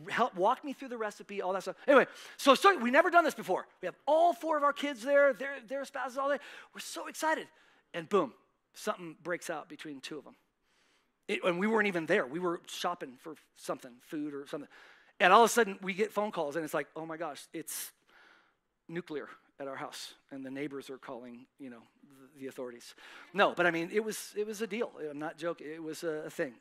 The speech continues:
a, a definite, not happy thing. And they were, and some of them were like, "Well, we're not gonna stay for Christmas Eve dinner." I mean, it's like, "Whoa, no, no, no, no. The crab legs are already <laughs> thawing. Can we pick a different day to have major dissension?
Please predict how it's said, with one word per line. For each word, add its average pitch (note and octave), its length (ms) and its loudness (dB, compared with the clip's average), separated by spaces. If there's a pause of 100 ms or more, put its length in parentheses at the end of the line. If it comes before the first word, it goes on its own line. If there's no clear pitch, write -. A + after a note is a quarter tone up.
a, C3+ 260 -12
a C3+ 60 -10 (120)
definite, G#3 500 -2 (1080)
not E3+ 420 0
happy F3 360 -4
thing. C#3+ 340 -6
And D#3+ 100 -8
they E3 80 -4
were, D#3+ 140 -6
and C#3+ 180 -8
some D#3+ 160 -6
of D#3 60 -10
them D#3+ 80 -6
were D#3+ 100 -4
like, D#3 160 -6
"Well, D3 100 -10
we're D#3 120 -10
not F3+ 160 -8
gonna D3+ 140 -14
stay D3+ 300 -6
for C#3+ 200 -14
Christmas - 440 -14
Eve C3 140 -14
dinner." C3+ 200 -12 (1040)
I F3 120 -6
mean, E3 160 -2
it's F#3 160 0
like, G3 140 8
"Whoa, F#3+ 200 4
no, D4 140 6
no, F4 100 4
no, F#4 120 4
no. F#4+ 340 6
The A3 80 -2
crab F4 260 8
legs E4+ 240 4
are B3+ 160 6 (480)
already D#4+ 340 12
<laughs> - 0 -
thawing. - 540 10 (1120)
Can D4 140 6
we D#4 100 10
pick D#4+ 200 8
a A#3+ 60 10
different F4+ 400 10
day A#3 140 10
to F#3+ 80 8
have G3+ 180 10
major G#3 280 6
dissension? F3 480 2